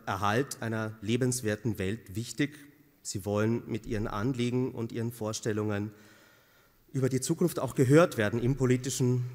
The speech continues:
Prozess. Die größte Petition Europas mit fünf Millionen Unterschriften und die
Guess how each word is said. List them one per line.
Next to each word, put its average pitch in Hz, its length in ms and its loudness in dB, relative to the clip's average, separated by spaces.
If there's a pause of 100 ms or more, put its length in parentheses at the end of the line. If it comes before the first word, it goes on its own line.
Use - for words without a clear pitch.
Prozess. - 560 0 (1200)
Die 120 60 0
größte 139 320 4
Petition 123 500 2
Europas 120 480 2
mit 127 260 0
fünf - 400 -2
Millionen 107 360 2
Unterschriften 113 800 -2
und 107 520 -4 (600)
die 107 360 0